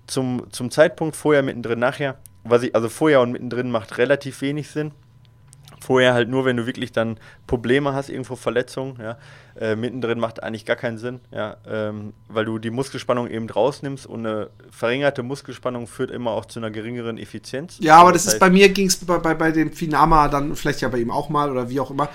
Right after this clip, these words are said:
Speaker 1: Naja.
Speaker 2: Äh, wenn, wenn du nur durchkommen willst und Angst hast, dass du dich verletzt, dann kann's ja durchaus
Speaker 1: Ex-,
Speaker 2: Sinn
Speaker 1: genau,
Speaker 2: machen.
Speaker 1: wenn du merkst halt, genau, wenn du merkst auch halt, der Muskel macht zu oder so, um die Muskelspannung dann bewusst
Speaker 2: Genau.
Speaker 1: rauszunehmen, dafür hilft's. Aber jetzt halt pauschal zu sagen, jedes Mal mittendrin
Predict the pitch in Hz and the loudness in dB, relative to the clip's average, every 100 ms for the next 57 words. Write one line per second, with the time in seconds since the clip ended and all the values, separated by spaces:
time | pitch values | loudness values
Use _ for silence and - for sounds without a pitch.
0 | - 117 127 185 170 175 185 180 185 190 | -2 6 8 8 6 4 6 6 6 6
1 | 185 226 - 220 196 185 180 165 185 - | 4 2 2 0 0 0 -2 -2 -2 0
2 | 190 180 170 - 160 156 - 143 202 - | -2 -2 -4 -4 -6 -4 -2 0 0 -2
3 | - - 175 208 - - 160 151 147 - | -8 -2 0 0 -4 -4 -2 -2 -4 -2
4 | 117 107 101 117 - 113 104 127 110 110 | -4 -4 -2 -2 -2 -4 0 4 4 4
5 | 120 131 123 143 - 139 131 - 113 104 | 2 0 0 0 2 0 0 -4 -2 -2
6 | 113 117 123 120 127 120 117 135 - 113 | -2 -2 0 -2 -2 -4 -4 -6 -4 -4
7 | 107 - 185 185 156 135 151 120 120 160 | -4 -6 -6 2 2 2 -4 -6 -8 -8
8 | 135 - 131 127 120 117 113 165 - 98 | -10 -6 -4 -2 -4 -4 -4 -6 -4 -4
9 | 123 123 120 139 143 120 - 113 175 - | -2 -4 -6 -8 -6 -6 -6 -6 -6 -8
10 | - - - - 113 120 123 - 123 - | -20 -20 -20 -8 -2 0 0 0 -2 -2
11 | - 127 120 131 143 - 131 127 127 117 | -2 0 0 0 -2 -4 -4 -4 -4 -8
12 | 135 131 123 127 127 117 117 131 175 | -8 -6 -4 -2 -2 -4 -4 -6 -6